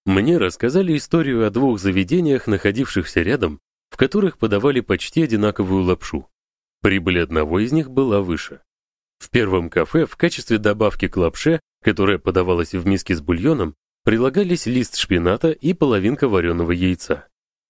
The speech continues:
А во втором предлагали положить не одну половинку яйца, а две, но цена лапши была примерно на пол юаня выше, чем у соседей. Десяток яиц на рынке стоил четыре-пять юаней, то есть половина юаня за яйцо —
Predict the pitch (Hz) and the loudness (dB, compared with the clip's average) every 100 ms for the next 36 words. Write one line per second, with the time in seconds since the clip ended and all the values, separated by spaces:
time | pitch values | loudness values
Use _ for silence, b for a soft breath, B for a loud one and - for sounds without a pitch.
0 | _ - 82 78 - 117 196 160 92 90 | _ -2 0 -2 0 0 2 0 0 0
1 | 123 185 165 131 120 123 143 113 101 110 | 2 0 0 0 0 0 -2 0 0 2
2 | 208 - 117 110 104 90 87 87 90 - | 0 0 0 2 0 0 0 0 0 -2
3 | 82 - - 98 131 139 73 - _ _ | -4 -2 -4 -2 0 0 -2 -10 _ _
4 | - 98 98 101 82 78 80 - 143 156 | 0 0 2 0 0 0 -2 -2 -2 0
5 | 101 147 160 139 147 131 131 127 110 - | 2 2 0 0 0 0 0 0 -2 0
6 | 131 165 151 127 92 95 135 135 85 85 | 0 0 -2 0 2 2 0 -2 -2 -2
7 | 95 - 92 92 107 98 85 67 69 _ | -2 -2 -2 0 -2 -2 -4 -4 -12 _
8 | _ _ _ - 85 190 202 196 - 104 | _ _ _ -4 0 2 2 0 -2 0
9 | 139 170 104 92 135 196 101 92 - 185 | 0 0 0 2 2 0 -2 -2 0 0
10 | 135 - 104 185 160 - 135 123 123 135 | 0 -2 0 0 0 0 -2 0 -2 0
11 | 113 78 73 _ _ _ 107 101 - 107 | 0 -2 -10 _ _ _ 2 2 0 0
12 | 87 90 113 92 82 95 92 82 78 80 | 2 2 0 0 2 0 0 -2 -2 -2
13 | 80 80 - 131 | -2 -4 0 0